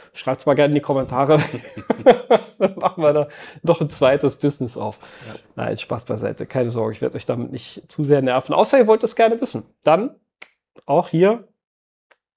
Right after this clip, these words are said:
Speaker 1: mehr Interaktion. Ja,
Speaker 2: Ja.
Speaker 1: schreibt's rein. Ja, das ist es eigentlich. Dann melden wir uns das nächste Mal im Juli.
Speaker 2: Ja, wahrscheinlich mit reduzierter Personalstärke, weil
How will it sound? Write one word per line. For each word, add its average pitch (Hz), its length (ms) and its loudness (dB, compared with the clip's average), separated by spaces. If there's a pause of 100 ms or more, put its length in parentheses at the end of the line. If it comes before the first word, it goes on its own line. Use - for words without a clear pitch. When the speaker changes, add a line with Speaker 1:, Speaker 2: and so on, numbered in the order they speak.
(420)
Speaker 1:
mehr 143 200 4
Interaktion. 131 500 -4 (160)
Ja, 123 120 -8
Speaker 2:
Ja. 117 160 -8
Speaker 1:
schreibt's - 360 -12
rein. 110 140 -10 (1400)
Ja, 208 160 8
das 131 200 -2
ist 180 100 -2
es 196 100 -2
eigentlich. 120 460 -2 (260)
Dann 117 140 -2
melden 135 220 2
wir 175 60 4
uns 170 100 -2
das 170 160 -6
nächste 170 240 -4
Mal 190 500 2
im 190 480 -4
Juli. 190 400 -4 (1040)
Speaker 2:
Ja, 127 300 0 (300)
wahrscheinlich 120 420 0
mit 113 160 -12
reduzierter 113 520 -8
Personalstärke, 123 880 -8
weil 110 340 -6